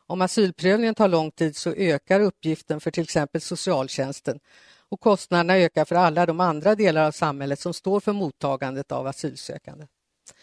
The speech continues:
Migrationsverket har ett brett uppdrag och erfarenheterna från hösten tjugohundrafemton visade svårigheten att prioritera och klara av allt.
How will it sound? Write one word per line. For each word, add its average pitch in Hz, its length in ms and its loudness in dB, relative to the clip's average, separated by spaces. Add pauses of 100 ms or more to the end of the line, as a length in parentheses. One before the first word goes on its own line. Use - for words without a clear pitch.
(220)
Migrationsverket 180 880 2
har 160 180 0
ett 160 160 -4
brett 185 460 0
uppdrag 175 540 -2 (580)
och 220 120 4
erfarenheterna 185 680 2
från 185 200 -4
hösten 160 400 -2
tjugohundrafemton 156 960 -2 (520)
visade 170 420 0
svårigheten 147 680 -2
att 143 180 -2
prioritera 151 800 -2
och 135 140 -8
klara 147 260 -2
av 127 240 -6
allt. 135 300 -10